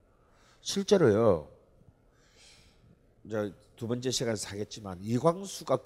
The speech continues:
동학교도였다는 사실을 아십니까? 이광수는 열두 살 때부터 동학교도였어요. 하지만 동학이 좌절, 동학을 통한 꿈이 좌절,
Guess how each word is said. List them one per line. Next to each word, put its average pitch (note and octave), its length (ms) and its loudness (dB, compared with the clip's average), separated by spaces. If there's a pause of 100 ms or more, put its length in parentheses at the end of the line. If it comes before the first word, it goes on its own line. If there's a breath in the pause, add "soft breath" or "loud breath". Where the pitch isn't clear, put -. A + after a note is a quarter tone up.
동학교도였다는 A#2 960 -4
사실을 F2 460 -12
아십니까? F#2+ 640 -10 (960 soft breath)
이광수는 C#3 600 4
열두 D3+ 320 6
살 G3 180 -2
때부터 G#2 360 -10
동학교도였어요. G#2+ 800 -8 (2000 soft breath)
하지만 D#3+ 600 0 (720)
동학이 C#3+ 480 0
좌절, A2+ 540 -2
동학을 C#3+ 460 2
통한 A2+ 240 -10
꿈이 A2 180 -10
좌절, G2+ 540 -2